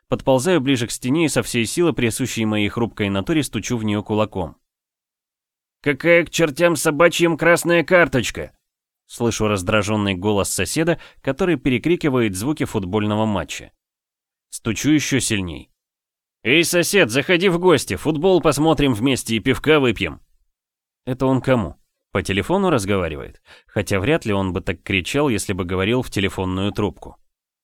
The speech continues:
"Спасибо за приглашение, но я не пью пиво и футбол тоже не люблю.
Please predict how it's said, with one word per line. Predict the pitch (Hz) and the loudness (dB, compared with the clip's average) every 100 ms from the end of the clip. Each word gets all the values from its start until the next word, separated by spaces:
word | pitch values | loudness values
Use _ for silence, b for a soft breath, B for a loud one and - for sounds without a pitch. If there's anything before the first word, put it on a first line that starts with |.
| _ _ _ _ _ _ | _ _ _ _ _ _
"Спасибо | - - 131 156 143 | -10 -6 -4 -2 -2
за | 139 135 | -2 -2
приглашение, | 143 123 135 - 165 143 | -2 0 0 0 0 2
но | 131 | 2
я | 131 139 | 0 2
не | 139 | 0
пью | 127 143 | 0 -2
пиво | 127 175 151 | 0 0 0
и | |
футбол | 117 135 113 147 135 | 0 -2 0 2 2
тоже | 147 123 | 0 0
не | 131 | 2
люблю. | 127 127 117 90 | 2 2 0 -4